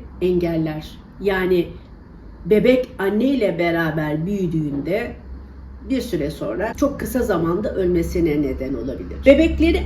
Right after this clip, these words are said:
erken ayırırsak ne olur? Yeterince büyümemişse, yeterli olgunluğa ulaşmadan ayırırsak ne olur? Bebeğin sağlıklı büyümesi ya da yaşaması olasılığı düşük olacaktır.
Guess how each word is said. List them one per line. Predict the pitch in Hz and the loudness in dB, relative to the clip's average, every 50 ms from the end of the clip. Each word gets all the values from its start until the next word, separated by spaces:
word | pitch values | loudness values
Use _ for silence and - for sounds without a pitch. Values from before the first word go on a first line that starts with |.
| - | 0
erken | 208 226 233 233 233 - 285 320 339 311 - - - | 0 0 0 -2 0 0 2 2 2 2 0 0 0
ayırırsak | 185 185 180 175 165 160 156 - - - 151 - - - - - - - - 208 | 0 2 2 2 2 0 -2 -4 -6 -8 -10 -10 -10 -10 -12 -14 -14 -12 -8 -2
ne | 190 190 185 | 2 2 2
olur? | 175 156 147 135 143 151 165 - - - | 4 2 0 0 -2 -4 -4 -8 -4 -2
Yeterince | 180 175 175 - 202 196 202 196 196 170 208 208 202 196 202 - - - - - - | 0 0 4 4 4 4 4 2 4 6 6 6 6 6 4 0 -6 -14 -16 -10 -6
büyümemişse, | 202 196 220 240 240 208 185 170 165 165 165 - - - - 147 143 151 147 - - - - - - - - - | -2 0 2 4 6 8 8 8 6 4 2 -4 -6 -4 -2 0 0 0 -2 -4 -10 -18 -20 -20 -20 -12 2 4
yeterli | 190 196 202 - 220 196 190 196 214 214 247 254 240 247 - - - - - - - | 6 6 6 6 4 2 4 2 2 4 2 2 2 0 -4 -10 -18 -20 -8 0 4
olgunluğa | 202 202 208 208 190 196 196 196 196 190 175 170 165 170 170 - | 4 4 4 4 2 0 0 0 0 0 0 0 0 -2 -4 -4
ulaşmadan | - 196 214 214 214 214 - - - 190 170 170 156 160 156 156 147 - - | -2 0 2 0 0 -2 -6 -6 -4 -2 0 0 0 0 0 -2 -2 -4 -2
ayırırsak | 165 180 180 175 160 160 156 147 - - - 143 139 - - - | 0 0 2 2 0 0 -2 -6 -6 -8 -8 -8 -8 -8 -6 2
ne | 190 208 | 4 4
olur? | 196 180 160 151 175 196 240 247 - - - - - - - - - - | 6 6 4 2 0 -2 -4 -6 -8 -14 -20 -20 -20 -20 -20 -20 -14 -2
Bebeğin | 202 240 254 285 294 302 311 330 339 349 349 - | 0 2 2 4 4 4 6 6 4 2 0 -4
sağlıklı | - 254 233 226 233 254 254 247 - - 294 381 381 - 247 208 | -8 -8 -4 -2 -2 -2 -2 -4 -4 -2 -2 -2 -2 -2 -2 -2
büyümesi | 214 208 190 175 156 156 139 - - - - 214 240 233 | -2 0 0 0 0 0 -2 -4 -6 -6 -6 -6 -2 0
ya | 226 196 175 160 | 0 0 2 2
da | 170 | 2
yaşaması | 165 165 165 160 160 - 202 180 185 180 180 175 - - - - | 2 4 4 2 2 0 -2 -2 0 -2 -4 -4 -4 -6 -4 -2
olasılığı | 180 165 156 151 156 - 170 165 170 180 220 302 349 - - - - - | -2 -2 -2 -2 -2 -4 -4 -4 -4 -4 -4 -6 -8 -10 -16 -20 -12 -10
düşük | 196 196 - - 165 - | -10 -6 -6 -6 -6 -4
olacaktır. | 151 151 131 139 139 - - - - - - - - | -4 -6 -6 -6 -8 -10 -12 -14 -16 -20 -20 -20 -20